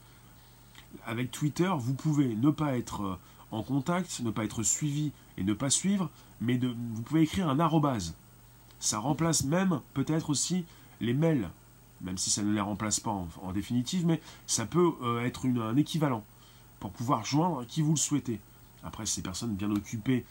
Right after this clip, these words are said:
et bien suivies ne vont pas forcément vous voir. Ça dépend, mais vous pouvez quand même essayer, ça peut marcher, et ça marche parfois en tout cas.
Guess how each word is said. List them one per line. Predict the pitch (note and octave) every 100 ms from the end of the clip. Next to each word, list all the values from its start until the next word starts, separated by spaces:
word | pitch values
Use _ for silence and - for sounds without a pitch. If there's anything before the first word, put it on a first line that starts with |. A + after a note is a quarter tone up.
| - - -
et |
bien | G2+ A#2
suivies | A#2 - B2 D#3+
ne | F3
vont | A2 G#2
pas | C3
forcément | C3 B2 B2+ C#3 D#3 A#2
vous | A2
voir. | C3+ B2 B2 G2 E2+ - - - -
Ça | G2+
dépend, | A2+ C#3 D#3+ - - - - - - -
mais | A2
vous | A2+
pouvez | B2+ C#3
quand | C3+ C#3+
même | D3
essayer, | B2+ B2+ C3+ E3+
ça | B2+
peut | A2 E3
marcher, | D3+ - B2 G2+
et | F#2
ça | B2
marche | C#3+ -
parfois | C#3+ A#2+ B2
en | G#2
tout | F#2+
cas. | F#2